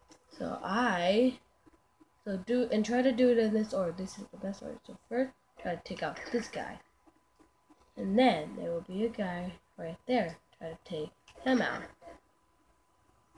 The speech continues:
And then what I always do, I always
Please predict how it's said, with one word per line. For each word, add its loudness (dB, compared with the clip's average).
And -4
then -6
what -8
I 0
always -4
do, -8
I -4
always -2